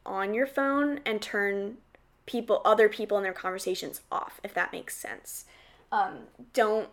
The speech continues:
check out of being present with other people. Okay, tip number two. So, and I actually learned this from working at Chick-fil-A. I worked at Chick-fil-A for probably two, two years, uh,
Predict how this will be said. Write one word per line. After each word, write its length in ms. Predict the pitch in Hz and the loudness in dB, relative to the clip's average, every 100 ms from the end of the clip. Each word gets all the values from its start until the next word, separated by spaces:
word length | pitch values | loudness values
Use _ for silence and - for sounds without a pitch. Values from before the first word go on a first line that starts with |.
| - | -12
check 300 | - 247 - | -4 -4 2
out 320 | 202 175 175 - _ | 4 4 2 -10 _
of 240 | 214 208 226 | 0 0 0
being 260 | 196 185 | -2 -2
present 400 | 185 - 185 190 | -4 -4 -4 -4
with 120 | 190 190 | -8 -6
other 220 | 180 - | -8 -8
people. 400 | - - - - _ _ _ _ - - - _ | -12 -14 -14 -14 _ _ _ _ -20 -20 -20 _
Okay, 580 | 294 - 330 320 269 247 | 4 8 10 10 8 2
tip 420 | - 302 - - | 2 0 0 -2
number 440 | 240 254 262 269 | 2 4 8 6
two. 480 | 262 - - 226 196 - _ - - - - | 6 -4 -2 0 0 -4 _ -20 -20 -18 0
So, 280 | - 240 - - _ _ - - - - _ - | 8 8 6 -8 _ _ -20 -20 -20 -20 _ 0
and 180 | 285 302 | 4 6
I 220 | 269 277 311 | 8 8 8
actually 260 | 339 381 | 6 4
learned 240 | 349 269 254 | 6 6 6
this 280 | 247 247 | 6 4
from 300 | - 240 226 | 4 6 6
working 320 | 214 208 - 220 | 4 0 -2 -4
at 120 | - | -2
Chick-fil-A. 520 | 233 - - 175 - - | -6 -8 -4 -4 -2 4
I 160 | 247 | 6
worked 300 | 294 320 330 | 8 8 6
at 80 | 339 | 0
Chick-fil-A 560 | - 262 - 233 226 226 | 0 0 2 4 6 6
for 300 | 226 240 226 | 2 2 2
probably 920 | - 240 240 233 247 233 226 226 226 | 2 2 2 4 2 4 2 0 -2
two, 1080 | 226 - 269 269 262 262 254 254 254 247 247 | -4 -6 -2 2 2 2 2 2 0 -2 -4
two 200 | - 277 | -2 0
years, 600 | 294 302 320 349 339 - - | 2 2 2 0 -2 -6 2
uh, 340 | 240 226 220 | 4 4 2